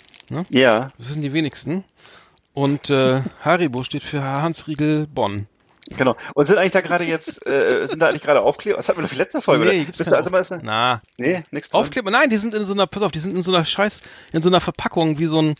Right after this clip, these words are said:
Speaker 1: wie so ein Knopf, ne, ist das ein Knoppers? Wie so ein, also so ist komplett zu, zu, zugeschweißt und nicht mehr so wie früher, also mit Alufolie und dann oben so ein
Speaker 2: Ja.
Speaker 1: Papier, sondern die sind jetzt so eingeschweißt wie so ein, in, wie so ein Stück, äh,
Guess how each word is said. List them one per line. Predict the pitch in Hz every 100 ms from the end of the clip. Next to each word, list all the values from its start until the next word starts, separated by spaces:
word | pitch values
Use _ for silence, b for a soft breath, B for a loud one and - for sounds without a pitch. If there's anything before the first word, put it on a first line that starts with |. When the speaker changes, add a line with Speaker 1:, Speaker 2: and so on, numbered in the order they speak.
| B B B -
Speaker 1:
wie | 151
so | 156
ein | 147
Knopf, | - 226 -
ne, | 127 120
ist | 120
das | 117
ein | 120
Knoppers? | - 165 202 214 -
Wie | 151
so | 151 151
ein, | 143 139 B B B
also | 139 143
so | 147
ist | 156
komplett | - 147 185 -
zu, | - 143
zu, | - 180
zugeschweißt | - 190 160 - 110 113 -
und | 131
nicht | 156
mehr | 165
so | 139
wie |
früher, | 139 - 185
also | 151 143
mit | 143
Alufolie | 143 151 - 180 190 208
und | 175
dann | 151 139
oben | 151
so | 143
ein | 139
Speaker 2:
Ja. | 117
Speaker 1:
Papier, | 110 185 151 330 B B B B
sondern | - 147 147
die |
sind | 151
jetzt | 156 -
so |
eingeschweißt | 170 170 165 - 156 -
wie | 160
so | 156
ein, | 151 151
in, | 135 143 135
wie | 151 156
so | 143 151
ein |
Stück, | - 151 - - -
äh, | 135 135 135